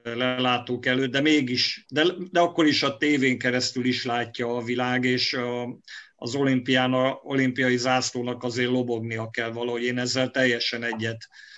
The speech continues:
értek. Hát ezt nem mi fogjuk megmondani, de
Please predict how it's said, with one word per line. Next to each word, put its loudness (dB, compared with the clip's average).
értek. -2
Hát 2
ezt -2
nem 6
mi 4
fogjuk 0
megmondani, 2
de 2